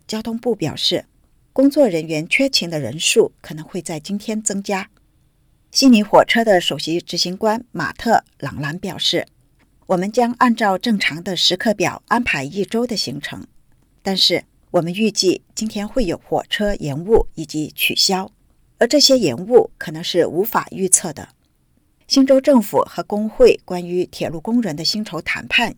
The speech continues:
已经进行了十个月。澳洲储备银行董事会于今天召开今年首次为期两天的会议，将就利率问题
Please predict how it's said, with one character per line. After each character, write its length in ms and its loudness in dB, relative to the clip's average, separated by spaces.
已 120 -14
经 220 -10
进 180 -4
行 240 -2
了 200 -8
十 320 -2
个 160 0
月。 240 0
澳 60 0
洲 160 -4
储 160 -8
备 120 -4
银 140 -6
行 240 -10
董 180 -6
事 200 2
会 380 4
于 120 -14
今 220 -4
天 360 -4
召 160 -6
开 220 -8
今 160 -6
年 160 0
首 260 0
次 380 4
为 100 -8
期 180 -6
两 260 -8
天 200 -4
的 120 -6
会 180 -4
议， 260 -4
将 200 2
就 160 8
利 200 6
率 160 6
问 200 0
题 300 -10